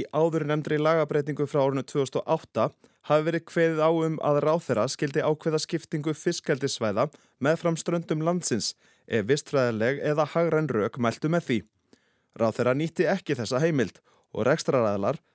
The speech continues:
gátu því hafið undirbúning fyrir sjókvíaeldi hvar sem er fyrir utan skilgreind friðunarsvæði með því að hefja matsferli.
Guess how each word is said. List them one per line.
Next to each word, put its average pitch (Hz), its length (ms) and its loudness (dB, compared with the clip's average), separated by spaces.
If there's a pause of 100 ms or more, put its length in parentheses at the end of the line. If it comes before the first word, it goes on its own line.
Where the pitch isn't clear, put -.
(100)
gátu 147 320 -2
því 165 160 0
hafið 170 320 0
undirbúning 147 560 -2
fyrir 143 160 0
sjókvíaeldi 123 760 -2 (340)
hvar 160 240 2
sem 156 160 0
er 113 220 0 (260)
fyrir 156 300 2
utan 165 180 -2
skilgreind 160 560 -2
friðunarsvæði 123 720 0 (320)
með 127 160 -2
því 156 80 2
að 139 140 2
hefja 120 260 2
matsferli. 127 520 0